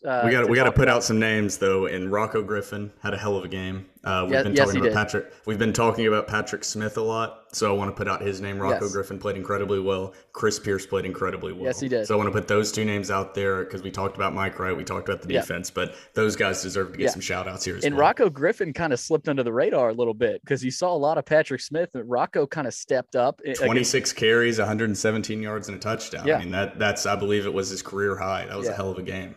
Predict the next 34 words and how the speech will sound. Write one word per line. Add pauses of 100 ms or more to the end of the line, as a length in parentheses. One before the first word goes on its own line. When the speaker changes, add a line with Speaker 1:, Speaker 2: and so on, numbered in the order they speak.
Speaker 1:
All
of
a
sudden,
Will,
with
Maurice
Edwards
coming
in
too,
the
young
freshman
next
season,
and
Ramon
Davis
coming
back,
they've
got
a
pretty
damn
good
running
back
room
for
next
year.
So,